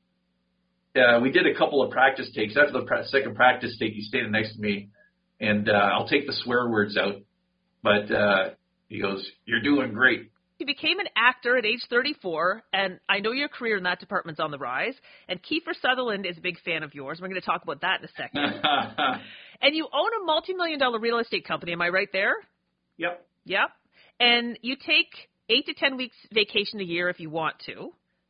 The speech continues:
Speaker 1: When
Speaker 2: So
Speaker 1: there's no pandemic.
Speaker 2: When there's no pandemic. So that's
Speaker 1: Yeah.
Speaker 2: all true.
Speaker 1: Yeah.
Speaker 2: And I know you're married to an incredible woman, and your son just turned one yesterday. So congratulations.
Speaker 1: Yes.
Speaker 2: So, and I've known you for years, and we had the same track coach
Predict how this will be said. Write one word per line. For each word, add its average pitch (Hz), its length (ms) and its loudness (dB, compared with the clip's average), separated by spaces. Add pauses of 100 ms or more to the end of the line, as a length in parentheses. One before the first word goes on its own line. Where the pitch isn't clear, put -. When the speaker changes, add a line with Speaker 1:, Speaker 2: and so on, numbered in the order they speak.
(240)
Speaker 1:
When 123 120 -8
Speaker 2:
So 131 80 0
Speaker 1:
there's 113 100 -6
no 131 140 -2
pandemic. 117 520 -2 (120)
Speaker 2:
When 226 160 0
there's 208 140 -2
no 220 120 0
pandemic. 202 560 -4
So 190 80 -4
that's 170 240 0
Speaker 1:
Yeah. 330 60 0
Speaker 2:
all 370 80 -2
true. 175 480 -8 (360)
Speaker 1:
Yeah. - 380 0
Speaker 2:
And 285 320 8
I 254 60 6
know 247 120 2
you're 285 160 -2
married 226 260 2
to 240 100 -8
an 208 60 -4
incredible 220 400 -2
woman, 196 420 -2
and 175 140 -6
your 165 120 -6
son 196 340 -2
just 190 220 -10
turned 196 200 -8
one 131 220 -6
yesterday. 113 540 -12 (100)
So 113 160 -10
congratulations. 123 840 2
Speaker 1:
Yes. - 540 -20 (1120)
Speaker 2:
So, 294 280 -2
and 269 120 4
I've 320 160 8
known 339 180 -4
you 339 80 -6
for 320 140 -8
years, 330 380 -4 (100)
and 240 100 0
we 254 80 -4
had 269 220 -2
the 285 60 -6
same 302 220 -4
track 339 340 -4
coach - 260 -6